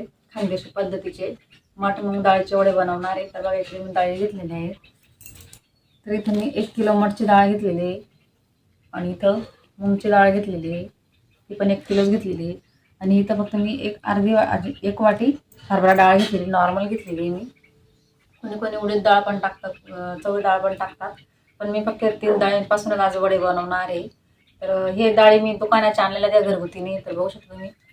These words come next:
छान अशा साफ केलेल्या आहेत दुकानाच्या डाळी त्या, त्याच्यामुळे डाळींना जास्त धुवायची काही गरज नाही आहे. आता मी इकडे दोन भांडे घेतलेले आहेत. तर आता आपल्याला या डाळी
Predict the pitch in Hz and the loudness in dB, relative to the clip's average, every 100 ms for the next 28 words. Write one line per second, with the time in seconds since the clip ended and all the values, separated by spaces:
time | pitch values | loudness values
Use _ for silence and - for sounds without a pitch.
0 | _ - - _ _ _ _ - 196 190 | _ -20 -20 _ _ _ _ -8 -4 -2
1 | 202 214 - - 202 190 - 196 196 208 | 0 0 -2 0 0 0 -4 -2 0 2
2 | 190 175 185 185 185 180 180 185 185 180 | 0 -2 -4 -4 -2 0 0 -2 -2 -6
3 | - _ - 180 190 185 190 190 - _ | -6 _ -14 -8 -6 -4 -2 -2 -6 _
4 | - 190 190 190 202 190 180 185 190 190 | -10 -4 -2 2 2 2 -2 -2 2 4
5 | 175 - 185 180 185 180 180 190 196 190 | 4 0 -4 2 4 4 2 2 2 0
6 | 233 _ _ _ _ - 180 202 202 202 | -6 _ _ _ _ -12 -6 -4 -4 -4
7 | 202 214 269 - - _ _ _ _ _ | -2 0 -2 -6 -16 _ _ _ _ _
8 | _ _ _ - - - _ _ _ _ | _ _ _ -18 -18 -20 _ _ _ _
9 | _ 196 190 190 208 220 185 165 180 - | _ -4 -2 0 0 0 -2 -2 -4 -6
10 | - - - _ _ _ _ - - - | -12 -16 -20 _ _ _ _ -18 -16 -18
11 | - _ - - _ - - - - _ | -20 _ -20 -20 _ -8 -8 -8 -18 _
12 | _ - - - _ _ _ _ _ - | _ -12 -10 -12 _ _ _ _ _ -18
13 | - - - - - - - - - - | -16 -16 -16 -16 -18 -14 -14 -14 -16 -14
14 | - 214 208 202 202 202 214 202 185 | -4 -2 2 2 2 2 2 4 4